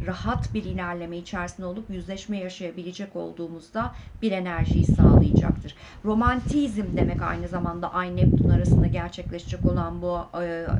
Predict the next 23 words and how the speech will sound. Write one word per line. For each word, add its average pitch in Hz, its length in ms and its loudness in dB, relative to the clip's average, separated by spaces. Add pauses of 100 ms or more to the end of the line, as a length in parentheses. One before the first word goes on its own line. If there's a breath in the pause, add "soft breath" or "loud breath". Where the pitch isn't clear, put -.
(180)
görünüm. 185 420 -4 (920 loud breath)
Akşam 214 340 -2
saatlerinde 196 480 -6
sevgilinizle, 190 800 -6
eşinizle, 185 500 -8
partnerinizle 190 920 -4 (300 loud breath)
güzel 240 320 0
bir 226 140 -2
romantik 196 640 -6
bir 202 100 -4
ortam 185 500 -2
yaratıp 170 520 -6
paylaşımlar 190 680 0
içerisinde - 600 2
olabilirsiniz. - 680 -4 (340 loud breath)
Yanınızda 240 540 0
değilse 214 460 2
WhatsApp 208 500 2
üzerinden, 175 540 -2
sosyal 190 500 -2
medya 170 280 -6
üzerinden - 480 4
yapabilirsiniz. - 920 2